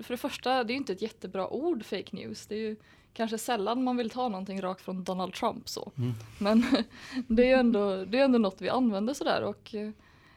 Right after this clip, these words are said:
Speaker 1: ja, men, det är lite svårt eftersom det är ju sällan nyheter rakt är falska. Det är bara något som inte stämmer alls. Utan det är ju mer det här att man vill motverka sånt som är missvisande eller väldigt ensidigt och så här. Och det är inte så himla lätt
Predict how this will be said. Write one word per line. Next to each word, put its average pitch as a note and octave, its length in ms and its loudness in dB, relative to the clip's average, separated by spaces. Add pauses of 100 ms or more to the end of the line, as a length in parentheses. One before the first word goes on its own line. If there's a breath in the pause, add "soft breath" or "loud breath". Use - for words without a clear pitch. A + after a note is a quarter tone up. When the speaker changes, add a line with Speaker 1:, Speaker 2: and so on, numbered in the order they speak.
(140 soft breath)
Speaker 1:
ja, A#3+ 80 -2
men, C4 140 2 (480 loud breath)
det A3+ 120 0
är D4 80 2
lite D#4+ 240 0
svårt E4 340 -2
eftersom B3+ 280 0
det B3+ 80 0
är B3+ 40 -4
ju B3+ 60 -4
sällan A#3 480 0
nyheter G3+ 720 -2 (340 soft breath)
rakt F#3 460 -2
är F3+ 260 -2
falska. A3+ 640 -4
Det C4+ 80 0
är A3+ 60 -2
bara G3+ 120 -2
något F3+ 200 -6
som G3 120 -6
inte G3 160 -10
stämmer F#3+ 440 -12
alls. C#4 460 -4
Utan A3 320 0
det G#3+ 80 4
är A#3+ 40 2
ju B3+ 80 0
mer A#3+ 360 4
det C#4+ 80 0
här G3+ 160 2
att F#3+ 120 -4
man G3+ 140 -4
vill G#3+ 120 0
motverka G3 540 0
sånt F#3 260 -6
som G3 180 -4
är F#3 160 -4 (340 soft breath)
missvisande A#3+ 920 0
eller A#3 400 0
väldigt A3+ 340 -2
ensidigt G#3+ 680 -4
och D4+ 80 -2
så - 80 -6
här. G#3 180 0
Och G#3 80 -6
det G3 220 -4
är E4 40 -4
inte D#4 200 -8
så A#3 100 -8
himla F3+ 200 -6
lätt - 440 -10